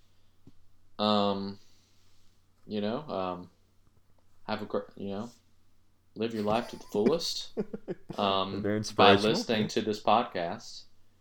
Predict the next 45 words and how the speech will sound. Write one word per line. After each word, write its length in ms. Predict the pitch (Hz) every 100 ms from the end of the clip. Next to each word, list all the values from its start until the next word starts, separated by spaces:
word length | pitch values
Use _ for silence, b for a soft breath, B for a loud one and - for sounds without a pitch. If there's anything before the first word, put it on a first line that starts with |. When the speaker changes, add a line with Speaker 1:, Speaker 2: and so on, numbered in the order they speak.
| -
Speaker 2:
Yeah. 340 | 120 269 151 78
Speaker 1:
And, 260 | 101 95 92
um, 140 | 92
Speaker 2:
Yeah. 60 | 98
Speaker 1:
by 140 | 101
sending 440 | 101 - 117 120 107
in 200 | 117 117
your 140 | 107
favorite 420 | 104 117 120 113 113
year, 300 | 135 - - - 101
because 460 | 98 98 90 98
we 140 | 98 117
wanna 280 | 110 101 -
hear 180 | 92 87
from 240 | - 80
you, 140 | 78 -
'cause 180 | - -
we 100 | 98
care 360 | - 95 95 92
about 240 | 92 92
Speaker 2:
Yes. 140 | -
Speaker 1:
you 280 | 101 92 90 - - - -
and 100 | 92
we 120 | 95
value 680 | - 104 98 98 92 85 85 - - _
your 140 | 95 95
opinion, 520 | - 104 87 76 76 _ - _ -
even 180 | 107 101
though 140 | 95
it 60 | 95
may 40 |
Speaker 2:
Yes. 220 | 151 92 -
Speaker 1:
suck. 360 | 131 117 - -
It 140 | 110
may 120 | 135 139
suck 280 | - 156
at 120 | - -
times, 540 | - - - - - - - 113
Speaker 2:
Mm-hmm. 160 | 113 110
Speaker 1:
but 100 | 82
we 140 | 90
value 280 | 87 82 78
Speaker 2:
All, 120 | 92
Speaker 1:
it. 100 | - -
So 380 | - 82 82